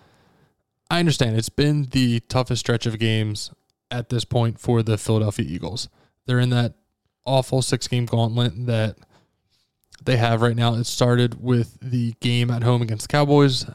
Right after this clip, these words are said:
Then you have your bye week. You go on the road to the Chiefs, get the Bills at home,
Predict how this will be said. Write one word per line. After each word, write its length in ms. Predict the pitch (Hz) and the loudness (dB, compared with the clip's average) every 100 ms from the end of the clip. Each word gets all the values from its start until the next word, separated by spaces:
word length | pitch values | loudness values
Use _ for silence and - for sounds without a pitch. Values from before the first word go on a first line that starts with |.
| - | -8
Then 140 | 123 | -2
you 80 | 123 | 0
have 100 | 120 | 2
your 80 | 113 | 0
bye 200 | 110 123 | 0 0
week. 320 | 123 123 117 - _ _ | 2 2 -2 -10 _ _
You 100 | - | -8
go 80 | 127 | -6
on 220 | - 127 | -2 0
the 80 | 131 | 2
road 160 | 127 123 | 2 2
to 80 | 127 | 0
the 80 | |
Chiefs, 340 | 127 - 117 113 | 0 2 0 0
get 160 | 117 | -4
the 60 | 110 | -4
Bills 280 | 107 123 123 | -2 0 0
at 80 | 120 | 0
home, 400 | 117 113 110 | 2 2 -2